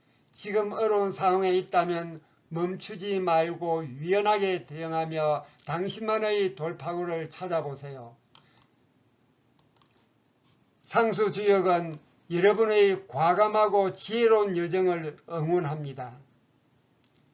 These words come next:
주역의 숲으로 한 걸음 더 들어오고 싶다면 아래 상수주역 티비에서 매 오일마다 방영되는 풀 영상으로 들어오세요.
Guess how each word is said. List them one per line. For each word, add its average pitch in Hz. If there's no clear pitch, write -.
주역의 214
숲으로 185
한 202
걸음 202
더 160
들어오고 180
싶다면 160
아래 196
상수주역 208
티비에서 180
매 180
오일마다 190
방영되는 165
풀 240
영상으로 175
들어오세요. 139